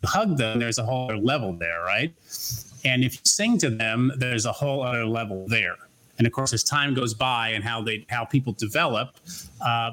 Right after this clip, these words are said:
then you get into more, you know, music and art comes in, um, both on some primal levels, but also, uh, in, I guess you could say,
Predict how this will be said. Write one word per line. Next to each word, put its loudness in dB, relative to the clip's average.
then 2
you 4
get 0
into 0
more, -2
you 4
know, 4
music 4
and -2
art -2
comes 2
in, 0
um, -2
both 4
on 0
some 0
primal -2
levels, 0
but -2
also, -2
uh, -2
in, -2
I -4
guess 0
you -6
could -4
say, -2